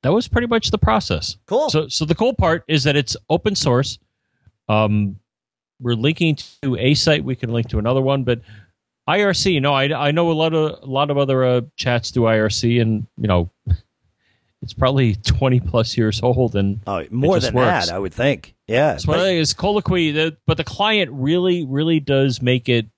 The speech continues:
Speaker 1: kind of modern. I mean, the underpinnings are ancient, you know, not quite, uh, tin cans and, uh, strings, but still,
Speaker 2: <laughs>
Speaker 1: it, it makes it look nice, and that you can change
Speaker 2: Yeah.
Speaker 1: the color of your user. You can set access rights and stuff. And,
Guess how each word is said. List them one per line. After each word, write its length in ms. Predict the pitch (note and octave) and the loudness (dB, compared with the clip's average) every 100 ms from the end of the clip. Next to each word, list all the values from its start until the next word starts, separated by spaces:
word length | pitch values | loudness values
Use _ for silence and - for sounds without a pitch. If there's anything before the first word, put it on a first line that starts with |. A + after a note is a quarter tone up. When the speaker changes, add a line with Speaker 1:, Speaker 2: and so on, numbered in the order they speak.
| _ _ | _ _
Speaker 1:
kind 220 | - A#2+ | -6 -2
of 80 | A2 | 0
modern. 460 | G2+ G#2+ B2+ C#3+ D3 | 0 0 0 0 0
I 80 | A#2 | 0
mean, 160 | B2 | 0
the 120 | B2 C3 | 2 0
underpinnings 580 | F#3 E3 C#3+ B2 A2 | 0 0 0 0 0
are 240 | G#2+ G2+ F#2+ _ _ - | 2 0 -2 _ _ -2
ancient, 420 | C3 A#2+ E2 C#2+ _ _ _ _ _ _ | -2 -2 -6 -8 _ _ _ _ _ _
you 80 | F#2+ | 0
know, 180 | E2 D2+ - | 0 0 -2
not 200 | B2 - | -2 -2
quite, 320 | - A#2+ A2 | 0 2 2
uh, 240 | G#2+ G#2 G2 | 2 2 0
tin 200 | - B2 | -2 -2
cans 400 | A2 A2+ G#2+ G#2 | -2 -2 0 0
and, 160 | G2+ F#2 | -2 -2
uh, 100 | F2 | -2
strings, 500 | E2+ - D#3+ A#2+ F#2+ | -2 0 0 0 -2
but 160 | G2+ F2+ | -2 -2
still, 360 | F#3+ C3+ D2+ - _ - | 0 -2 -2 -10 _ -6
Speaker 2:
<laughs> 200 | - - | -6 -2
Speaker 1:
it, 200 | A2+ - | -2 0
it 120 | A2+ | 0
makes 280 | A#2+ C#3 - | 2 2 0
it 60 | |
look 280 | G#2 B2+ C#3 | 0 -2 -2
nice, 300 | C3+ C3 C3 | 0 0 0
and 100 | A#2 | -4
that 60 | A2 | -8
you 80 | F#2 | -8
can 140 | - | -10
change 160 | - F#2+ | -6 -4
Speaker 2:
Yeah. 60 | |
Speaker 1:
the 100 | - E2+ | -4 -8
color 300 | - B2+ A#2 | -4 0 0
of 80 | |
your 180 | G#2 F#2+ | -2 -4
user. 460 | A#2 F3 G3 F3 E3+ | -2 0 2 2 0
You 140 | D#3 | -2
can 140 | C#3+ G2+ | -4 -6
set 200 | A2 G#2+ | -2 0
access 400 | B2 - B2+ B2+ | 0 0 -2 0
rights 240 | A#2+ - | -2 -2
and 80 | A#2 | -4
stuff. 240 | - A2+ | 0 2
And, 220 | A2+ G#2 | 2 0